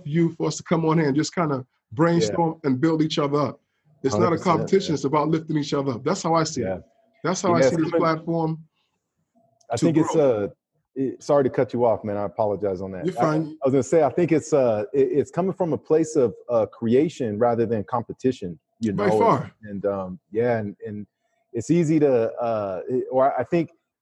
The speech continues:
Speaker 2: in the, in the barber industry, at least in the past, you know, it, guys are always like, "Oh, man, you know, that's my competition. You know, I can't share ideas with them."
Speaker 1: Nah.
Speaker 2: And that was the thing that I,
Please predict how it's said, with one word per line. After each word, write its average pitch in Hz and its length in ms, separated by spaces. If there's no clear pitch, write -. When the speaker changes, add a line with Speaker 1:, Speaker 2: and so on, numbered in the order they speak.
Speaker 2:
in 135 140
the, 123 200
in 131 120
the 110 80
barber 196 380
industry, 147 760
at 123 60
least 160 260
in 139 80
the 107 80
past, 160 540
you 127 100
know, 127 200
it, 123 320
guys 147 300
are 156 60
always 143 260
like, 113 300
"Oh, 107 240
man, 113 380
you 113 100
know, 110 80
that's 113 180
my 113 140
competition. 139 880
You 131 80
know, 117 60
I 110 80
can't 131 260
share 135 260
ideas 143 380
with 135 140
them." 143 380
Speaker 1:
Nah. 107 160
Speaker 2:
And 92 80
that 160 180
was 233 200
the 170 100
thing 165 320
that 139 80
I, 123 160